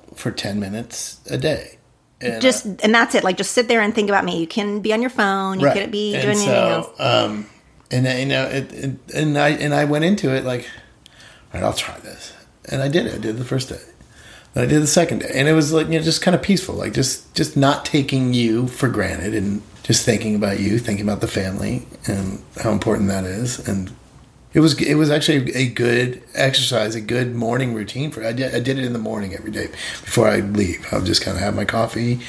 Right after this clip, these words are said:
Speaker 1: and just think about the family, think about you. And it, it, it was good. I think it did reground me and reconnect me to you. I think it was, uh, I did it. I did it every day. Once you yelled at me about it. <laughs>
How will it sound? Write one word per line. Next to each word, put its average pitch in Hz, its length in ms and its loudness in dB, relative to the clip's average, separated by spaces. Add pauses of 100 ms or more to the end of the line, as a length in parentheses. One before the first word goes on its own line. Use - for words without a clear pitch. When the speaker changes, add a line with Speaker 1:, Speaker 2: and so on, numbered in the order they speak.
(240)
Speaker 1:
and 104 120 -2
just 104 200 0
think 104 160 -2
about 95 180 -4
the - 80 -12
family, 95 320 -2
think - 180 -4
about 104 180 -2
you. 98 360 -2
And 90 220 -4 (720)
it, 156 160 6
it, 160 340 0
it 170 60 2
was 165 200 6
good. 180 220 4
I 147 100 6
think 170 180 4
it 151 120 4
did 202 400 4 (500)
reground 131 880 2
me 104 140 -6
and 104 100 -6
reconnect 107 480 -6
me 98 140 -8
to - 180 -14
you. - 240 -6
I 120 60 0
think 131 240 -4
it 131 60 -2
was, 113 260 -6
uh, 101 240 -6 (1080)
I 131 80 0
did 131 200 4
it. 92 100 0
I 104 60 -6
did 131 160 2
it 156 80 6
every 165 200 6
day. 170 220 4
Once - 460 -4 (280)
you 123 160 0
yelled 120 280 4
at 104 60 -4
me 98 100 -6
about - 240 -4
it. - 180 -4 (1400)
<laughs> - 200 0